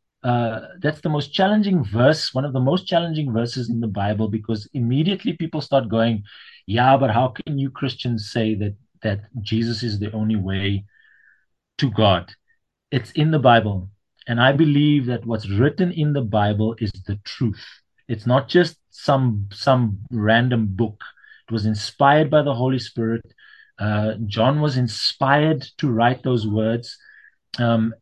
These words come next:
at some point, uh, uh, in John as well, he says that, uh, Jesus said to them that he will remind them of the truth,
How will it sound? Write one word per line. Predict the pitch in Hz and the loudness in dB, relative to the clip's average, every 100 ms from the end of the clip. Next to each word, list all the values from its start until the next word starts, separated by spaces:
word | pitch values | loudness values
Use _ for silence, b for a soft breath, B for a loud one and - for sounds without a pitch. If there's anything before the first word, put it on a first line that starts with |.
| - | -8
at | 117 | -6
some | - 160 165 | 0 0 2
point, | 170 151 151 127 - | -2 -2 -2 -6 -8
uh, | 127 120 113 | -4 -2 -4
uh, | 123 110 110 | -6 -8 -6
in | 123 117 | -4 -2
John | 117 131 | 0 0
as | 127 110 | 0 -2
well, | 117 135 | 2 2
he | 127 117 | 4 -2
says | - 131 120 | -2 -2 -2
that, | 120 123 - _ | -2 -6 -8 _
uh, | 120 113 127 | -10 -8 -6
Jesus | 110 135 160 - | -2 -2 -2 -4
said | 147 139 | -6 -4
to | |
them | 123 127 127 - b b - | -4 -2 -2 -4 b b 0
that | 123 | 0
he | 120 151 | 4 4
will | 165 151 | 4 4
remind | 131 131 110 117 120 151 160 | 4 2 4 4 4 2 0
them | 120 117 110 113 - _ _ - | 0 0 0 -4 -10 _ _ 0
of | 123 104 | 0 0
the | 110 | -4
truth, | 107 - 147 107 | -6 0 2 2